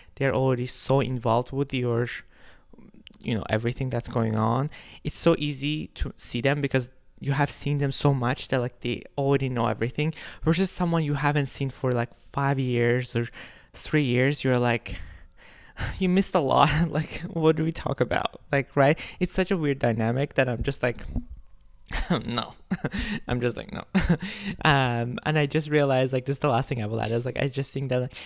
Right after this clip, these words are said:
because of the pandemic and this has, you know, lasted, like, two years, I just also have been realizing that there are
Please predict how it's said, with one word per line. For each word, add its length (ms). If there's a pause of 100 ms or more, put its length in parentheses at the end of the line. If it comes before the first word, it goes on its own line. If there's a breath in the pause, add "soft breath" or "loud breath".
(160 loud breath)
because 260
of 80
the 80
pandemic 560
and 200
this 480
has, 420
you 140
know, 100
lasted, 400
like, 200
two 160
years, 640 (500 loud breath)
I 180
just 540 (240)
also 200
have 120
been 140
realizing 460
that 120
there 160
are 80